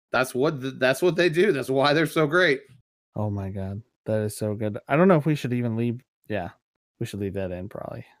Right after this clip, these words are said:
Speaker 1: If you,
Speaker 2: But
Speaker 1: if you wanna know what that is, watch the South Park, the movie. That's all I can tell you.
Speaker 2: Yeah, it, it, it just seems like something that in a superhero show, they should have been like, "Holy shit, they're experimenting on people like that." Like, like, there's a group that did this,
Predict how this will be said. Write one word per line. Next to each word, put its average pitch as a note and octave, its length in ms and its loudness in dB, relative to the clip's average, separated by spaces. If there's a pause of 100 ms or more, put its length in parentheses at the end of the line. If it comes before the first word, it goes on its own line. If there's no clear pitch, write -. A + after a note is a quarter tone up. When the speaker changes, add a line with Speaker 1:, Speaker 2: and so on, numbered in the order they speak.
(320)
Speaker 1:
If D#3+ 180 0
you, D#3+ 160 4
Speaker 2:
But - 240 4
Speaker 1:
if B2+ 80 0
you C#3+ 140 -2
wanna F3+ 160 0
know G3 120 4
what F#3 120 4
that F#3 180 4
is, E3 400 2 (140)
watch C#3 280 0
the C3 60 -14
South C#3+ 260 0
Park, C#3+ 200 0
the D3 80 -2
movie. A#2 260 0
That's F#2+ 200 -8
all A#2 120 4
I A#2 40 -4
can A2+ 80 -8
tell G#2+ 180 0
you. G2+ 80 -8 (440)
Speaker 2:
Yeah, A2 440 2
it, D#3+ 240 6
it, E3 260 -6 (340)
it D#3+ 120 4
just F#3+ 220 4
seems F#3 280 4
like D3 220 4
something C3+ 320 0
that B2 120 2
in A#2+ 160 0
a A2 40 -4
superhero C#3 520 2
show, C#3+ 220 2
they B2 120 2
should C#3 120 -4
have B2 80 -2
been B2 100 0
like, A2+ 160 -4
"Holy C3+ 280 -2
shit, B2+ 220 -4
they're A2 140 -4
experimenting B2 640 -4
on C#3+ 160 0
people D#3 280 -2
like D3+ 220 -2
that." D#3+ 260 -2
Like, A#2+ 320 -4 (260)
like, A#2 200 0
there's C#3 180 2
a C#3 40 0
group D3+ 280 4
that C3 140 2
did C3+ 220 2
this, G2+ 340 -8